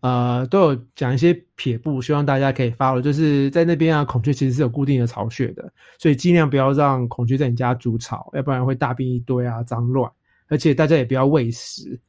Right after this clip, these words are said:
然后，呃，你不希望他们在你家里闲晃的话，你可以稍微用那种，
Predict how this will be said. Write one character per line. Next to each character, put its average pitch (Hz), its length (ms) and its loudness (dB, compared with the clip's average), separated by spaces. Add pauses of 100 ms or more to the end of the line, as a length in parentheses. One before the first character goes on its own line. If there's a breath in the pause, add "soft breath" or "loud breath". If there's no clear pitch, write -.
(260)
然 120 160 -4
后， 123 800 0
呃， 113 380 -4
你 139 80 -2
不 180 100 -2
希 185 140 0
望 170 60 4
他 175 60 4
们 165 60 2
在 165 120 4
你 135 40 0
家 151 140 2
里 135 60 2
闲 123 240 -4
晃 135 200 -2
的 123 60 -4
话， 135 180 0
你 127 80 -2
可 135 140 -4
以 131 180 0
稍 156 220 0
微 151 120 2
用 147 220 2
那 147 80 -2
种， 123 180 -2